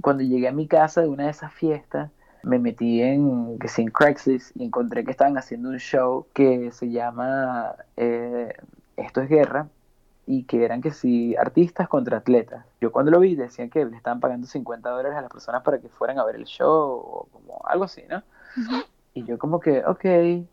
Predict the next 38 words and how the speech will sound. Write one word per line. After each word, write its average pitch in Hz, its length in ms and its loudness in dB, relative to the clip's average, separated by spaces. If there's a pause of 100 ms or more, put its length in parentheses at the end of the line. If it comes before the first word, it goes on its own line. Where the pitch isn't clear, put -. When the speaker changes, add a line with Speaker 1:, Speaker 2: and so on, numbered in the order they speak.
(240)
Speaker 1:
pero 110 480 2
¿qué 120 80 -6
pasa - 260 -4
si 113 320 0
yo 113 540 2
soy 120 400 4
uno 131 140 4
de 143 40 8
los 131 140 4
artistas?". - 500 -6 (360)
¿y 117 200 2
qué 117 120 -4
pasa 110 240 0
si - 160 -2
gano? 123 360 4
Entonces 120 380 -8
llamé 185 500 2
y 147 60 2
resulta 127 380 -4
que 135 80 0
había 120 140 -2
un 127 100 -10
premio 156 420 4
si - 160 -10
ganabas 139 500 0 (120)
de 120 160 -14
dinero. 139 480 -8 (180)
Yo 143 100 2
llamé 175 260 0
como 143 180 -6
si - 120 -16
fuera 127 160 -6
mi 131 100 -8
manager. 117 540 -6
<laughs> - 0 -
Yo 294 600 2
llamé. 226 300 2
Speaker 2:
<laughs> 277 720 -2